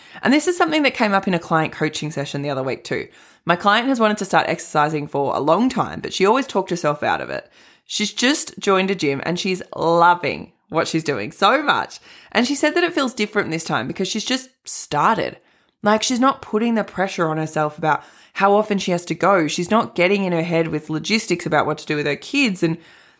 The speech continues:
she's not letting anything get in her way. She said something which I put on my Instagram stories, and I got such a massive <laughs> response to it. She said, basically,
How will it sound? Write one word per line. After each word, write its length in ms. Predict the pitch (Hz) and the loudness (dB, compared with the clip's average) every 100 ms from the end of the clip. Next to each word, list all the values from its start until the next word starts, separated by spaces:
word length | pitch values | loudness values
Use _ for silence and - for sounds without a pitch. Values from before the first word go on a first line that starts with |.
| - | -10
she's 200 | - 247 | -2 2
not 300 | 294 381 - | 2 2 -2
letting 380 | 190 208 247 226 | 2 2 2 0
anything 540 | 170 190 202 190 190 | 0 0 0 -2 -2
get 220 | 165 151 | 0 0
in 120 | 180 170 | 0 0
her 120 | 151 | 0
way. 360 | 156 147 101 - - - _ _ - | 2 2 0 -8 -20 -20 _ _ -8
She 180 | - | -4
said 420 | 220 - 226 226 226 | -2 0 0 0 0
something 500 | 240 226 208 190 - | 0 2 0 0 -4
which 180 | 175 180 | 0 2
I 60 | 165 | 2
put 180 | - 226 | 2 2
on 80 | |
my 100 | 233 | 4
Instagram 340 | 165 165 160 156 | 2 2 0 0
stories, 260 | 151 143 | 0 0
and 60 | 147 | -2
I 80 | 156 | -4
got 60 | |
such 400 | - - 180 185 | -6 0 0 2
a 40 | 196 | 0
massive 520 | 170 160 156 - 175 | 0 0 -2 -2 -2
<laughs> 20 | |
response 480 | 165 - 156 147 - | -2 0 0 0 0
to 180 | 170 143 | 0 2
it. 200 | 131 - - - - _ | 0 -4 -14 -20 -20 _
She 160 | - 226 | -6 0
said, 200 | 240 233 | 2 2
basically, 760 | 214 220 - - 175 165 190 | 0 0 -4 0 0 0 -4